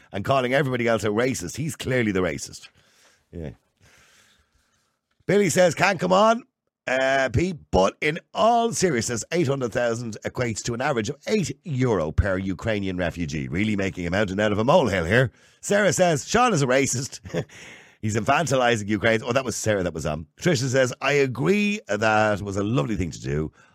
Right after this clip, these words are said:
I would absolutely be devastated if I had to leave my dog behind. I've prayed for years that this country would realise that animals have feelings and their lives are important too." This is a good thing. Okay.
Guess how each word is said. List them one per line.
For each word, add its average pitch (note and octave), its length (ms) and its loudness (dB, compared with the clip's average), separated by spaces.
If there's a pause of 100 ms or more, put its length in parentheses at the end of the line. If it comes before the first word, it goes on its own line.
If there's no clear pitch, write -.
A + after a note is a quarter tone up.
(100)
I D2+ 80 -4
would E2 140 -2
absolutely F#2+ 400 -4
be D2 80 -6
devastated E2 420 0
if B1 60 -6
I C#2+ 40 -2
had D2 120 -4
to - 80 -8
leave C2 80 -6
my C#2 60 -2
dog D2+ 200 -2
behind. D2 440 -4 (280)
I've F#2+ 140 0
prayed A#2 180 2
for G2+ 100 -4
years G2 380 2
that D#2+ 100 -8
this E2+ 140 -6
country D2+ 240 -8
would D2+ 140 -6
realise E2 340 0
that E2 100 -4
animals G2 320 -2 (240)
have - 120 -2
feelings G#2+ 480 -2 (180)
and F2 140 -6
their D#2 120 0
lives E2+ 380 0
are E2 80 -4
important F2 480 -2
too." E2 300 -4
This C3+ 180 -2
is G3+ 60 -2
a - 20 -4
good A#3+ 180 -2
thing. - 180 -8 (540)
Okay. A#2 260 -10